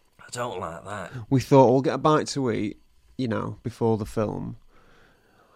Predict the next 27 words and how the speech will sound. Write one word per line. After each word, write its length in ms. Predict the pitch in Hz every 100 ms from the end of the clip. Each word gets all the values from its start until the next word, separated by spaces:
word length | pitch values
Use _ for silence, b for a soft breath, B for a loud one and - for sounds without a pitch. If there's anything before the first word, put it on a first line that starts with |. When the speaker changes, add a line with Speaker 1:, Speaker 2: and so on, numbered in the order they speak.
| b
Speaker 2:
Because 220 | 180 180
of 40 | 170
the 60 |
pandemic, 540 | 160 165 147 165 127 113
loads 180 | 123 120
of 80 |
restaurants 440 | 127 135 135 113 -
are 40 |
closed 360 | - 113 107 -
down, 480 | 117 110 76 85 -
Speaker 1:
Yeah. 180 | 110 123
Speaker 2:
and 80 | 123
the 60 |
ones 240 | 120 139 131
that 60 | 107
have 120 | 120
remained 320 | 123 123 120
open 640 | 127 127 - - - - -
are, 140 | 117 117
like, 100 | 113
fully 260 | - 123
booked. 500 | 117 143 - - - _ _ _ _ _ _ _ -
Speaker 1:
Where 120 | - 151
Speaker 2:
Impossible. 360 | 185 139 147
Speaker 1:
did 40 | 156
you 40 |
go? 280 | 170 277 233